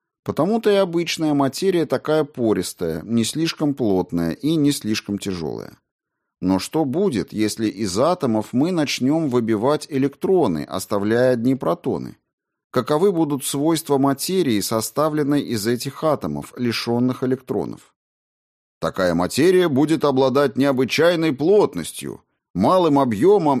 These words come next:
и огромной тяжестью», быстро сказал Санович. «Я понял вас, Петров.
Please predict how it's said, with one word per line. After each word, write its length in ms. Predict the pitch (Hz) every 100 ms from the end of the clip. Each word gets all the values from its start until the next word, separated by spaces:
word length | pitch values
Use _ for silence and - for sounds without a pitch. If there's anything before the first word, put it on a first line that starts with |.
| -
и 60 | 143
огромной 680 | 131 98 117 180 156 147
тяжестью», 720 | 131 170 165 98 - - 64 - _ _ -
быстро 480 | 65 123 151 -
сказал 380 | 117 - 85 90
Санович. 680 | - 85 82 64 50 - - _ _ _
«Я 140 | 135 156
понял 380 | 196 233 190
вас, 200 | 110 76
Петров. 520 | - 143 208 170 -